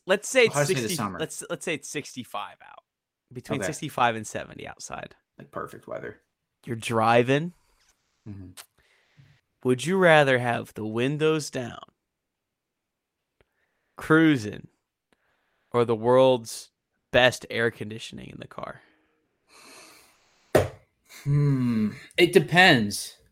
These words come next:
Speaker 1: Like, the most refreshing air conditioning.
Speaker 2: There, there's a couple of circumstances that are gonna play into this. If I have a hat on, which I do a lot,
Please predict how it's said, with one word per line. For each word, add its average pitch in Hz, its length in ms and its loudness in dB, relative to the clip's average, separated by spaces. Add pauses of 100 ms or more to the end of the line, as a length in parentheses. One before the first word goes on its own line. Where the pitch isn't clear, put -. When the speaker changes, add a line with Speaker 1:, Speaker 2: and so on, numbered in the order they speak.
(300)
Speaker 1:
Like, 165 220 6
the 156 160 8
most 156 340 0
refreshing 147 640 0
air 127 180 -2
conditioning. 110 600 -14 (160)
Speaker 2:
There, 147 200 6
there's 151 240 2
a 151 60 0
couple 151 360 4
of 151 100 4
circumstances 123 800 -2
that 104 160 -2
are 101 60 -4
gonna 104 180 -2
play 120 300 -2
into 123 220 -4
this. 80 440 -10 (720)
If 110 120 -10
I 110 60 2
have 107 180 0
a 101 60 2
hat 147 260 4
on, 104 380 -4 (720)
which 104 160 -16
I 92 60 -8
do 98 240 -8
a - 20 -8
lot, 110 440 2